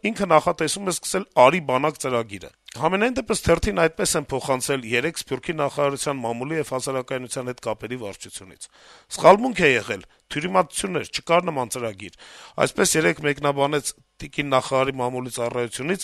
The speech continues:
վերջինիս կողմից Արի բանակ ծրագրի նախաձեռնելու մասին։ Ավելին, ըստ այդմ, Սփյուռքի նախարարությունը արդեն իսկ հանդես է եկել հայտարարությամբ, որտեղ էլ իբր տեղեկացրել է այն մասին, որ Արի բանակը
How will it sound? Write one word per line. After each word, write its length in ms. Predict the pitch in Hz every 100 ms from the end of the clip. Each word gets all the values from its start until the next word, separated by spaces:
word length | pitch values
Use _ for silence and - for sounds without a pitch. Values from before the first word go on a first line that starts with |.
| 123
վերջինիս 420 | 120 - 139 165
կողմից 340 | - 151 156 160 - - - - _ 131
Արի 220 | 143 160 175
բանակ 340 | 139 139 147 147 -
ծրագրի 360 | 127 117 117 135 120
նախաձեռնելու 720 | - 120 113 104 110 120 127
մասին։ 340 | 101 - 101 92 _ _ _ - -
Ավելին, 460 | - 160 185 185 139 _ -
ըստ 220 | 139 - 185
այդմ, 240 | 202 135
Սփյուռքի 420 | 113 - 147 - 175
նախարարությունը 580 | 143 143 143 147 143 135
արդեն 300 | 127 127 180 180
իսկ 140 | -
հանդես 280 | 135 147 151
է 40 | 135
եկել 220 | 127 139 104
հայտարարությամբ, 680 | 113 117 117 117 - 220 208 - - - -
որտեղ 360 | 151 226 220 160
էլ 80 | 123 - _ 190
իբր 200 | 170 143
տեղեկացրել 640 | 156 151 147 147 123 170 151
է 60 |
այն 140 | 135 135
մասին, 300 | 135 131 208
որ 140 | 160 175 143
Արի 160 | 160 175
բանակը 440 | 135 156 214 -